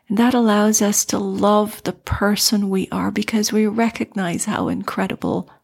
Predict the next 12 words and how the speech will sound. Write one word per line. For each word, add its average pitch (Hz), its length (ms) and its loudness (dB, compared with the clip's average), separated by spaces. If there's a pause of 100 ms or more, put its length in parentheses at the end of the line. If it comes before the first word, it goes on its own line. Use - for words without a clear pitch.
we 196 180 2
are. 175 320 0 (2000)
There 220 160 4
was 233 260 4
a 170 60 -2
time 180 340 -2
when 185 160 -4
we 190 120 0
loved 175 300 0
ourselves - 560 -2
as - 140 -2
much. - 460 -4